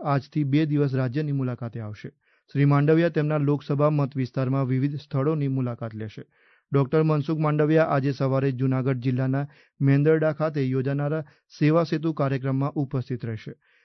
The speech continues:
ત્યારબાદ તેઓ ગંગેડી આશ્રમની મુલાકાત લેશે. શ્રી માંડવિયા આજે બપોરે વંથલીના ખોરસામાં આવેલા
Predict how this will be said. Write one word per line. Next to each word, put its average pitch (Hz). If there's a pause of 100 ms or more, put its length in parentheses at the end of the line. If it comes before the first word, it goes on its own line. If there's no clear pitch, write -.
(140)
ત્યારબાદ 151
તેઓ 151
ગંગેડી 143
આશ્રમની 135
મુલાકાત 120
લેશે. 113 (420)
શ્રી 139
માંડવિયા 156
આજે 151
બપોરે 135
વંથલીના 131
ખોરસામાં 143
આવેલા 135